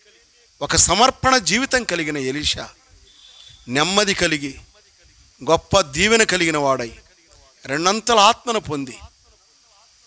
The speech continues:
తన గురువుగారిని మించిన వారుగా కనబడుతున్నట్టుగా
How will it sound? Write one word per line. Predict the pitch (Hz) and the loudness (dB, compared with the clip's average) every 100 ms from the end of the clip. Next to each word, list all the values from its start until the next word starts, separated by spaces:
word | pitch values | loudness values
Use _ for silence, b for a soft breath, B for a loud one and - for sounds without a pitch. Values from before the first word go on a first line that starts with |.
| _ - | _ -2
తన | 151 | 0
గురువుగారిని | 135 147 190 214 220 233 220 | 0 2 2 4 4 4 2
మించిన | 208 - 247 | -2 -4 -2
వారుగా | 247 220 185 175 | 4 4 4 -2
కనబడుతున్నట్టుగా | 147 143 135 127 127 123 120 120 | -4 -8 -10 -12 -14 -16 -16 -20